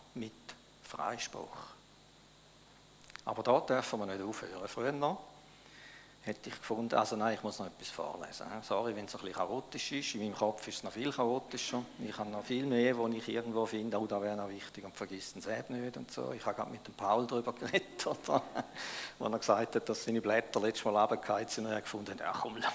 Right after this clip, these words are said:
uns das los, jetzt leist einfach, jetzt leist einfach los“, oder? Und ich habe auch gesagt, ich steige in den Zug ein, oder? Und weiss nicht, wohin das er geht. Und er hat gesagt, „Mal, mal, wir wissen, wohin das er geht, aber nicht, welche Stationen <laughs> das er nimmt.“ Also, ich bin im Zug, hä? Ich weiss nicht, welche Stationen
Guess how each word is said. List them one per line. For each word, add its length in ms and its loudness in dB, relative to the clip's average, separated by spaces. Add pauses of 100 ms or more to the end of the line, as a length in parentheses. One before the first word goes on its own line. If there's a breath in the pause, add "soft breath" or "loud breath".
uns 200 -2
das 140 -2
los, 340 0
jetzt 240 -4
leist 300 2
einfach, 500 -2 (800 loud breath)
jetzt 60 -6
leist 260 0
einfach 300 -2
los“, 320 -10
oder? 280 -8
Und 200 -14
ich 120 -10
habe 160 -4
auch 60 -8
gesagt, 400 -8
ich 100 -8
steige 220 -2
in 60 -6
den 160 -4
Zug 320 2
ein, 220 2
oder? 260 6
Und 300 -2
weiss 300 2
nicht, 140 -4
wohin 220 0
das 160 -4
er 60 -12
geht. 340 2
Und 120 -4
er 60 2
hat 80 -2
gesagt, 180 0
„Mal, 80 2
mal, 220 4
wir 120 0
wissen, 340 -2
wohin 260 -2
das 200 -2
er 40 -8
geht, 300 2
aber 200 6
nicht, 200 2
welche 200 2
Stationen 640 0
<laughs> 40 -2
das 180 2
er 80 0 (100)
nimmt.“ 140 -10 (540 loud breath)
Also, 240 6
ich 100 -4
bin 180 0
im 120 -6
Zug, 400 -2
hä? 340 0
Ich 80 -4
weiss 300 0
nicht, 120 -8
welche 180 -8
Stationen 560 -6